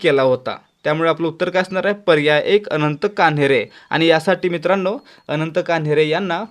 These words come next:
फाशी देण्यात आली होती. ठीक आहे. प्रश्न क्रमांक अठरा, महाराष्ट्र राज्यातील सर्वात मोठा जलविद्युत प्रकल्प कोणता आहे? मित्रांनो,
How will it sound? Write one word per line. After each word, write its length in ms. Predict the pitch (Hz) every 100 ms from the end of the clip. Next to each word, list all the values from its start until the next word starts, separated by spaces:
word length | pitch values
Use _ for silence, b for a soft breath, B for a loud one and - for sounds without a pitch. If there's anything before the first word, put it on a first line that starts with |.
| -
फाशी 280 | 160 147 170
देण्यात 280 | 160 139
आली 160 | 131 120
होती. 200 | 117 104
ठीक 240 | - 190
आहे. 80 | 240 - _ b b b b -
प्रश्न 280 | 165 175
क्रमांक 480 | 165 160 151 156 156
अठरा, 480 | 175 151 147 151 117 - _
महाराष्ट्र 500 | 151 151 160 175 185
राज्यातील 500 | 196 160 180 190 208
सर्वात 480 | 208 170 160 175 180
मोठा 300 | 185 175 196
जलविद्युत 380 | 185 175 170 175
प्रकल्प 420 | 190 185 180 190
कोणता 420 | 196 185 165 180
आहे? 280 | 180 185 185
मित्रांनो, 540 | 170 160 185 185 202